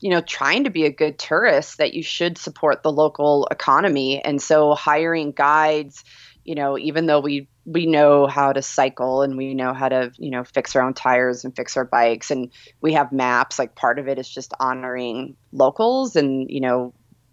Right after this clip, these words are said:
like, a way that they're able to make a living. So that's one reason why we're doing it. And then also we imagine that there could be some language barriers in some of the villages that we'll be staying, because we,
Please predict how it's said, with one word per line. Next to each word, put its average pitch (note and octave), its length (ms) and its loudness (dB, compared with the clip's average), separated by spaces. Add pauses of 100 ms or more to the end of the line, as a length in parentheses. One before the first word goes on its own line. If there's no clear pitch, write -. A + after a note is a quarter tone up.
(120)
like, C3 160 -2
a C#3+ 60 2
way C3 240 2
that A#2+ 160 -2
they're B2 140 -2
able B2+ 240 -2
to - 180 -8
make B2+ 180 -4
a B2+ 40 -6
living. F3+ 480 0
So C3+ 560 2
that's D#3 160 -6
one D#3+ 160 2
reason D3 260 -2
why C#3 140 0
we're C3+ 100 -4
doing C3 320 -4
it. F3 240 2
And D3 180 -2
then C3+ 440 0 (340)
also F3 480 2
we D3+ 560 -4
imagine C#3+ 520 -4
that C3+ 160 -8
there C#3+ 180 -2
could D#3+ 360 -10
be D#3 140 -8
some D3 240 -4
language C3+ 400 -4
barriers C3+ 840 0
in C#3 320 -2
some C#3 240 -2
of C#3 80 -4
the C#3 80 -2
villages C3+ 560 0
that C3+ 160 0
we'll C#3 100 -4
be C#3+ 140 -8
staying, C#3+ 640 -2
because C#3+ 360 -2
we, D3 320 0